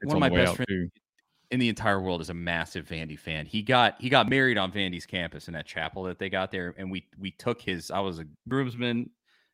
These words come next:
Speaker 2: um, and L L was his best man, and we took the pictures in Vandy Stadium. I've been completely, like, behind the scenes everywhere in there.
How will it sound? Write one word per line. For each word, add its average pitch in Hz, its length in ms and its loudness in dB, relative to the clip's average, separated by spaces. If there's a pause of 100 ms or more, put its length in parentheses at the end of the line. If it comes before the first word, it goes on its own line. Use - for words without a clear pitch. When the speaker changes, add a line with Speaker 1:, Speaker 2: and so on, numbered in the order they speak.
(160)
Speaker 2:
um, 90 480 0 (280)
and 101 120 2
L 98 180 4
L 90 120 6
was 73 80 -2
his 73 80 -12
best 85 200 -2
man, 107 240 4 (380)
and 117 100 0
we 113 120 2
took 147 240 2
the 110 60 -2
pictures 117 580 4
in 131 260 2
Vandy 113 460 2
Stadium. 80 500 -4
I've 127 220 6
been 151 240 8
completely, 123 540 -2
like, 92 180 -2
behind 123 400 0
the 113 60 -4
scenes 120 480 0
everywhere 120 500 2
in 117 80 -2
there. 120 220 -4